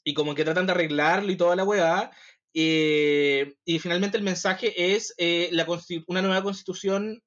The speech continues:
eh, no va a solucionar todos tus problemas. Eh, eso me llamaba mucho la atención porque, claro, o sea, están ocupando un, un recurso discursivo, eh, que conecta con la gente,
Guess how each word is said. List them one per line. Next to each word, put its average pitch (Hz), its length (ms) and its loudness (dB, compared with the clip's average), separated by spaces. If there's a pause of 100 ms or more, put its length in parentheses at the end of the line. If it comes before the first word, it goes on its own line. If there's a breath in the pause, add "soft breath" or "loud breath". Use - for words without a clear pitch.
eh, 160 220 0
no 165 200 -2
va 180 100 0
a 185 40 0
solucionar 185 400 -4
todos 185 160 -2
tus 190 100 -10
problemas. 139 540 -4 (600 soft breath)
Eh, 170 360 2
eso 247 240 -2
me 240 140 0
llamaba 240 260 2
mucho 277 260 -2
la 277 80 2
atención 269 560 -4 (380 soft breath)
porque, 277 460 -2
claro, 370 220 0
o - 20 -2
sea, 143 140 -2
están 254 480 -2
ocupando 190 580 -2
un, 196 540 -2
un 185 260 -2
recurso 190 500 -2
discursivo, 202 920 -2 (640 soft breath)
eh, 156 340 2
que 147 140 -4
conecta 190 400 -2
con 202 100 -4
la 185 80 -4
gente, 170 560 -6